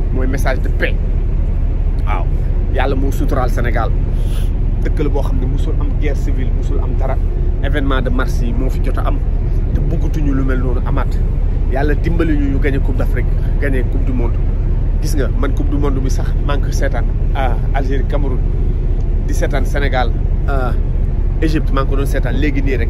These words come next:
billahi wallahi taalahi. Penalty yi, Koulibaly njëkk raté, tout ça, ah,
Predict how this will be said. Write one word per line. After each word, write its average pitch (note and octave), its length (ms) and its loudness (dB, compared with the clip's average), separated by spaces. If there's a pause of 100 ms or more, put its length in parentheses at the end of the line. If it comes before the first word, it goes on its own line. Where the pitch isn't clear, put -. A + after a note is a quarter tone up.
(100)
billahi C3 300 0
wallahi A#2+ 280 0
taalahi. A#2 360 0 (600)
Penalty - 380 0
yi, - 160 0 (400)
Koulibaly D3 380 0
njëkk C#3 220 0 (100)
raté, C3 260 0 (580)
tout D3 100 0
ça, A#2+ 240 0 (680)
ah, D3 180 0